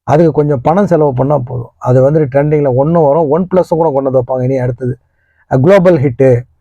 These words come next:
அப்படின்னு கூட கொண்டுட்டு வந்து வைப்பாங்க. அதுக்கெல்லாம் வந்துட்டு பாட்டு வந்து நல்லா இருக்கணும் அப்படின்லாம் அவசியமே கிடையாது, நல்ல துட்டு கொடுத்தா போதும்.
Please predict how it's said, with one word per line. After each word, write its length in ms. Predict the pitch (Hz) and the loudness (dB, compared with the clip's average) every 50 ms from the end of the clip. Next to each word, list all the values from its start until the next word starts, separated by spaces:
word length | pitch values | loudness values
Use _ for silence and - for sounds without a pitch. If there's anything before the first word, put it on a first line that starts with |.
| _ _ _ - | _ _ _ -4
அப்படின்னு 220 | 131 139 143 151 | -2 0 0 0
கூட 160 | 151 151 156 151 | 0 0 0 0
கொண்டுட்டு 300 | 143 143 139 131 135 135 | 0 0 -2 -2 -2 0
வந்து 140 | 127 127 | 0 0
வைப்பாங்க. 260 | 123 117 123 123 123 123 | 0 -2 -2 -2 -2 0
அதுக்கெல்லாம் 480 | 135 165 208 196 - 208 208 208 196 190 | 0 0 0 0 0 2 2 2 2 0
வந்துட்டு 200 | 185 180 165 175 - | 0 -2 -2 -4 -4
பாட்டு 320 | - 160 165 185 170 160 170 | -2 0 0 0 0 0 0
வந்து 160 | 160 156 165 | 0 0 0
நல்லா 300 | 147 143 147 156 165 156 | 0 0 2 2 2 2
இருக்கணும் 240 | 147 131 143 143 135 | 0 0 -2 -2 -2
அப்படின்லாம் 300 | 131 139 139 151 143 139 | -2 -2 0 0 2 0
அவசியமே 360 | 139 131 123 139 147 151 135 | 0 -2 -2 -4 -4 -2 -2
கிடையாது, 360 | 127 127 131 139 156 185 185 - _ _ _ _ _ _ _ | -2 0 0 2 2 2 0 -4 _ _ _ _ _ _ _
நல்ல 280 | 131 143 180 202 208 208 | -2 0 2 2 2 2
துட்டு 280 | 156 143 175 165 156 196 | 2 2 0 0 0 0
கொடுத்தா 300 | 151 156 147 131 156 156 151 143 127 120 117 113 120 117 117 117 117 - | 0 0 0 0 2 2 2 2 0 0 0 -2 -2 -2 -2 -4 -4 -2
போதும். 320 | 123 127 123 120 123 - | -2 0 0 0 -2 -6